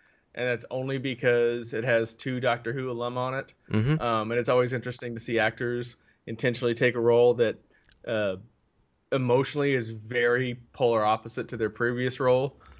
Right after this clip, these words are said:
Speaker 2: Right.
Speaker 1: uh, with David
Speaker 2: Yeah.
Speaker 1: Tennant going from Doctor Who to his character on, uh, Broadchurch. Um, so yeah, I'm, I've been looking over her I M D B and absolutely nothing. So I'm, I have zero care for her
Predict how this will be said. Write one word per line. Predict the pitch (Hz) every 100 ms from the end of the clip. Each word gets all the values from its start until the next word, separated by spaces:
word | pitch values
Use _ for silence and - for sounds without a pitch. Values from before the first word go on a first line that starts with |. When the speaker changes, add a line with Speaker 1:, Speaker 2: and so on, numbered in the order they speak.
| -
Speaker 2:
Right. | 104 98
Speaker 1:
uh, | 113
with | 110 110
David | 120 110 107
Speaker 2:
Yeah. | 104
Speaker 1:
Tennant | 120 117 -
going | 110 107
from | 110 104 104
Doctor | 110 113 107
Who | 117 110 113
to | 120 107
his | 104
character | - 107 101 113 107
on, | 104 101
uh, | 95
Broadchurch. | 107 107 110 123 120 - - _ _ _ _ -
Um, | 113 110 95 95 92 - _ _ _ _ _ _ _ _ _ -
so | - -
yeah, | 127 131 127
I'm, | 131 135
I've | 156 147
been | 151
looking | 143 143
over | 131 123 127
her | 113
I | 113
M | 117
D | 117
B | 117 120 123 120 - _ _ _
and | 110 117 -
absolutely | 127 127 - - 127 123 120 113
nothing. | 107 101 92 104
So | - 110 104
I'm, | 113 117 117 - _ _ _ _ _ _ 120
I | 139
have | 147 131 123
zero | 123 127 127 131 117
care | - 120 120 117
for | 117 113 104
her | 113 107 107